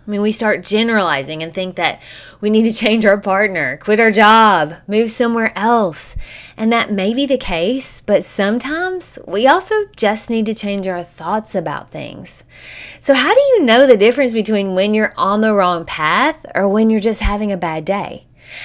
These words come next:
How do you know if you really need to change something or maybe you just need to change the way you look at it? I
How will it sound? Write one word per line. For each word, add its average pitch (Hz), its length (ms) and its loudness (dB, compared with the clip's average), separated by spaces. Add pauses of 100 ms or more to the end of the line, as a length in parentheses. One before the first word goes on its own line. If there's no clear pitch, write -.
(160)
How 226 200 -4
do 339 60 2
you 370 140 0
know 196 320 4
if 196 200 -2
you 196 100 -10
really 254 500 -2
need 233 200 -2
to 202 80 -2
change 220 400 -4
something 190 640 -6
or 240 600 -4
maybe 285 340 0
you 339 100 0
just 320 200 -6
need 311 120 -6
to 269 60 -6
change 269 320 -6
the 262 100 2
way 262 120 2
you 269 140 0
look 339 200 -2
at - 180 -4
it? - 200 -10 (300)
I - 20 -20